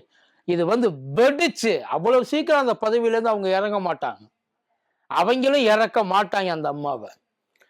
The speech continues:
அதையும் மீறி ஒருவேளை, அஹ், ஒட்டுமொத்தமா ஒருவேளை இறக்கல, இந்த அம்மா பதவியை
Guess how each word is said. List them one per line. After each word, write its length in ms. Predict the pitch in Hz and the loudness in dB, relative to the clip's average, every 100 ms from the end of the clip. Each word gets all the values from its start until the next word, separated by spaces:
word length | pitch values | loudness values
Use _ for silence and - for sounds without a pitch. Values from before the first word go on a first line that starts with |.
| _ _ _ _ | _ _ _ _
அதையும் 480 | 123 151 226 302 311 | -4 0 2 2 2
மீறி 300 | 302 294 320 359 320 202 | 2 2 2 0 0 0
ஒருவேளை, 520 | 214 226 285 302 262 170 131 - - 156 | 0 2 4 6 4 2 -2 -12 -8 -2
அஹ், 280 | 175 185 175 175 | 0 2 0 -2
ஒட்டுமொத்தமா 540 | 208 262 247 240 302 247 185 | -2 -2 -2 2 2 2 2
ஒருவேளை 360 | 196 220 277 269 202 196 | 2 2 4 4 4 2
இறக்கல, 560 | 247 262 _ 269 254 285 330 180 - _ _ _ 165 | 2 0 _ 2 4 4 4 2 -4 _ _ _ -6
இந்த 180 | 185 180 | 0 0
அம்மா 320 | 226 285 294 254 196 - | 2 2 4 4 2 0
பதவியை 520 | 214 262 269 269 | 2 4 4 4